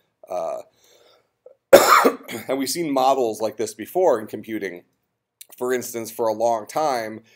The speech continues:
anytime you wanted to have any sort of, um,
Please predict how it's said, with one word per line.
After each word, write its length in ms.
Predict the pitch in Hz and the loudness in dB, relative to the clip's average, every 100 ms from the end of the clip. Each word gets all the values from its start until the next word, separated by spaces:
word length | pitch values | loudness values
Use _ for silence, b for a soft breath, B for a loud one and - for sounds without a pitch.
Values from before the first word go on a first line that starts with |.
| b b | b b
anytime 480 | 135 139 123 127 123 | -6 -4 -2 -2 -4
you 120 | 120 | -6
wanted 260 | 113 113 110 | -6 -6 -6
to 80 | 107 | -6
have 320 | 117 107 107 | -2 -2 -4
any 160 | 110 | -8
sort 320 | 107 - 113 104 | -10 -6 -4 -2
of, 240 | 101 95 | -4 -2
um, 420 | 104 95 95 107 | -2 -2 -4 -10